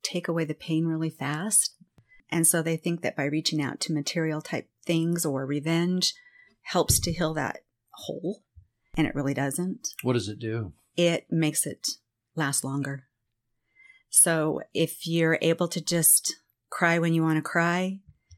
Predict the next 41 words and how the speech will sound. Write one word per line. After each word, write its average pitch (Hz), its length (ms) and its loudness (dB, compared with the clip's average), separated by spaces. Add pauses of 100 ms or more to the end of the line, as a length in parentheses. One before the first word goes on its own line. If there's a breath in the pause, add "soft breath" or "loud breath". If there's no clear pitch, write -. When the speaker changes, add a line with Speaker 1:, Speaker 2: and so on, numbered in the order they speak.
Speaker 1:
feel 180 240 6
what 156 140 4
you 151 60 0
want 160 160 4
to - 80 -8
feel, 165 220 2
but 180 160 -4
turn 165 220 -2
to 160 100 -4
God, 135 460 -2 (680)
it 175 160 0
does 160 180 6
still 151 240 0
take - 280 -4
time, 180 460 -2 (1160)
but - 200 0
the 147 80 -2
healing 139 420 0
comes 131 300 -6
quicker. - 480 -14 (880)
Speaker 2:
Well, 120 100 2
thank 131 260 6
you 117 220 8
so, 120 480 4
so 113 240 2
much 98 380 0
for 98 500 -4 (280)
the 101 100 0
time 101 320 2
that, 95 120 2 (220 loud breath)
that 104 140 6
I've 110 160 6
been 98 120 4
able 95 140 2
to 92 60 -2
spend 98 320 2
with 92 120 -2
you 95 440 2
this 98 200 -2
afternoon. 95 540 -2
And 85 220 -4